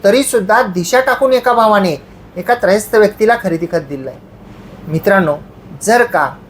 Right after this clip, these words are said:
एखादी मिळकत समायकात असेल, त्या मिळकतीवर एकापेक्षा अनेक लोकांची नावे असतील आणि त्या मिळकतीचं अद्याप वाटप झालेलं नसेल कायदेशीररित्या, either by way of register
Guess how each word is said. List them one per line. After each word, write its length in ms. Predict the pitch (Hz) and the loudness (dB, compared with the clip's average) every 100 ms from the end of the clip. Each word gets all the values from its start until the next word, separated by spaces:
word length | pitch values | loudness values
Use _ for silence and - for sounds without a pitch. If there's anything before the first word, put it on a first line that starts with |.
| - - - - | -20 -20 -20 -10
एखादी 380 | 185 - 262 277 | -6 0 2 4
मिळकत 420 | 254 240 269 269 | 4 4 2 -2
समायकात 500 | - 190 180 175 156 | -2 0 0 0 -4
असेल, 320 | 135 - - - - - - - - | -8 -12 -20 -20 -20 -20 -20 -20 -4
त्या 160 | 214 240 | 0 2
मिळकतीवर 560 | 226 208 214 220 240 | 2 2 0 2 2
एकापेक्षा 680 | 240 185 180 226 214 190 240 - 180 | 2 -4 -4 -2 -2 -2 -2 -2 -2
अनेक 260 | 196 233 | -4 0
लोकांची 400 | 214 214 220 220 | -2 0 -2 -2
नावे 260 | 190 160 151 | 0 2 2
असतील 340 | 143 - 143 143 - - - - | 0 -8 -16 -18 -20 -20 -18 -2
आणि 200 | 190 233 - | 0 0 -2
त्या 200 | 208 220 | 0 2
मिळकतीचं 680 | 254 208 190 196 202 240 247 247 | 4 2 0 -4 -4 0 0 0
अद्याप 420 | 175 170 196 220 226 - - - | -4 0 2 2 -2 -14 -16 -4
वाटप 300 | 151 247 240 | -2 0 -2
झालेलं 420 | 214 196 185 170 | 0 2 2 0
नसेल 340 | 156 156 131 143 - | -2 -6 -10 -8 0
कायदेशीररित्या, 720 | 151 170 214 190 160 143 123 107 - - - - - 151 | 2 2 0 -2 -2 -6 -8 -10 -18 -20 -20 -20 -2 0
either 200 | 170 208 | 4 4
by 200 | 190 196 | 4 4
way 140 | 208 | 4
of 340 | 226 233 - 156 | 2 0 -10 -10
register 340 | 180 196 | -10 -8